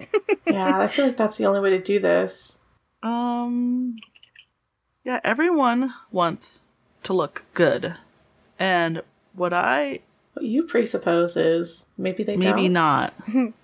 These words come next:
Speaker 2: Let's see. What are, what, okay, so let's do this. What do, we're gonna answer some questions about the Tremalians. The B-, Biplasians. See, I did it.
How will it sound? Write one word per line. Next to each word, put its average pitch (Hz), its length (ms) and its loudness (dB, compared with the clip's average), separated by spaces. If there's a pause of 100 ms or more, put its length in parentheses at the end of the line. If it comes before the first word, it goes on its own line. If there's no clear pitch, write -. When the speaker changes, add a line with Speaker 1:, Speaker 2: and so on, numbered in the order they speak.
(600)
Speaker 2:
Let's 202 140 0
see. 170 280 2
What 214 280 -2
are, 330 160 2
what, 254 220 0
okay, 175 340 0
so 226 240 0
let's 240 240 0
do 262 160 2
this. - 400 0 (420)
What 247 280 0 (100)
do, 233 520 2
we're 214 100 -6
gonna 247 300 2
answer 247 320 0
some 254 180 -4
questions 214 380 -2
about 190 180 2
the 185 80 -8
Tremalians. - 840 -6 (420)
The 170 80 -14
B-, 185 100 -2
Biplasians. 180 680 0
See, 196 200 -6
I 202 80 0
did 202 240 -2
it. 143 160 -2